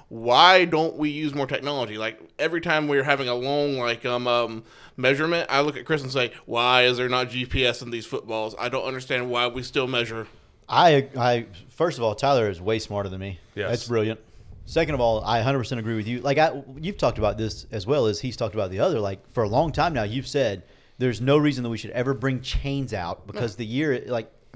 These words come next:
Speaker 2: probably since two thousand and one.
Speaker 1: Yes.
Speaker 2: Like, tennis has a, a replay system where it's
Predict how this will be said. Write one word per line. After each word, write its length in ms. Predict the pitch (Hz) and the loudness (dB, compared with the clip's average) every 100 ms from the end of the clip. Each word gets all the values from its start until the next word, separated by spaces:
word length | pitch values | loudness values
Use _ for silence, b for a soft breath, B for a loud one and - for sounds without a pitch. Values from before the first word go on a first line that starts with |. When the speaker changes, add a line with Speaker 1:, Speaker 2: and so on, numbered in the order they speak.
| 120 _ _ - - | -20 _ _ -20 -10
Speaker 2:
probably 240 | - 190 240 | -2 -2 -2
since 180 | - 127 | -6 -10
two 140 | 151 | -4
thousand 300 | 156 139 110 | -2 0 -2
and 160 | 95 95 | -6 -4
one. 340 | 135 92 87 - | -2 -4 -8 -12
Speaker 1:
Yes. 280 | 165 - - | -12 -10 0
Speaker 2:
Like, 180 | 151 139 | 0 2
tennis 320 | - 262 220 | 2 4 2
has 260 | - 185 151 | 0 0 2
a, 120 | 131 104 127 | 0 -2 -2
a 80 | 127 | 2
replay 360 | 165 180 147 127 | 2 2 0 0
system 360 | 143 127 123 | -4 -4 -4
where 160 | 123 120 | 2 0
it's 180 | 120 | 0